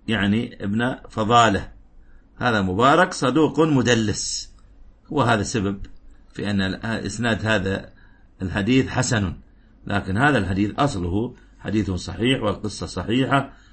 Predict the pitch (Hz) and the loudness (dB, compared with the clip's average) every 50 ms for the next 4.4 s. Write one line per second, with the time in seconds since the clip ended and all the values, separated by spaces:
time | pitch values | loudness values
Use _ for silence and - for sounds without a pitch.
0 | - - - - 107 110 107 95 92 87 90 95 87 - 95 90 107 107 95 98 | -20 -12 -4 -2 0 0 2 0 0 0 -2 -4 -4 -4 -4 -4 -4 -2 -2 -2
1 | 92 95 95 98 95 92 85 78 90 87 - 107 135 143 139 139 143 135 117 92 | -2 -2 0 -2 -2 -2 -4 -6 -6 -6 -2 0 2 4 4 4 4 4 2 2
2 | 101 104 98 82 80 85 87 98 120 139 143 143 127 143 131 139 - - - - | 0 -2 -2 -2 -4 -2 -2 2 2 4 4 4 4 2 0 0 -4 -14 -20 -20
3 | - - - - 107 139 151 151 147 147 190 208 185 180 170 170 175 170 165 151 | -20 -14 -10 -6 -4 -2 -2 0 2 2 4 6 6 6 6 6 6 4 4 4
4 | 165 190 185 175 160 143 143 | 4 4 6 6 4 2 0